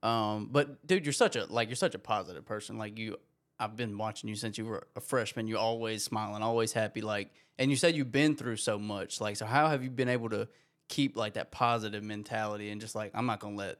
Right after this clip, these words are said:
stuff put me down. Like, I'm still gonna go out there and work hard. I'm still gonna be a leader. I'm still gonna, you know, chop it up with my teammates and make them laugh and, like, make every-, everybody's day a little bit better." Like, where does that come from? Like, is that from your mom? Is that you? Is that,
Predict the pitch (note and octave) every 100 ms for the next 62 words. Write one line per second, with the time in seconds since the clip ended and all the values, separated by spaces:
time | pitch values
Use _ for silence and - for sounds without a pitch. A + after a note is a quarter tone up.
0 | - - B2+ - B2 F#2+ G2 G2 G2 G#2+
1 | G#2 - C3+ B2+ A#2 A2+ A2+ A2+ A2+ A2
2 | A2 G#2+ A2+ - _ _ G#2+ G#2 C3 B2+
3 | A#2+ A#2 A#2 A#2 A2 G#2 G2+ G#2+ - A#2+
4 | A2+ A2+ A2 G#2+ - A#2+ G2+ G2+ - A#2
5 | A2+ A2+ A#2 A2 C3 A#2 A2 A2 G#2 -
6 | A2+ A#2 A2 A2+ A2 A2+ A2+ G#2+ A2+ G#2+
7 | G2+ G#2+ A2 A2 A2 - C#3 B2 A#2 A2
8 | A2+ A2 A2 G#2 G#2 G#2 G#2+ G#2 A2+ D#3
9 | D3+ D3+ - _ _ B2+ B2 C3 - C3
10 | A2 G2+ G#2+ G#2 A#2 A#2+ B2 A#2+ C3 D3
11 | D3 C#3+ A#2 G#2+ G2+ A#2 E3 D3+ C3+ A#2
12 | A2 A2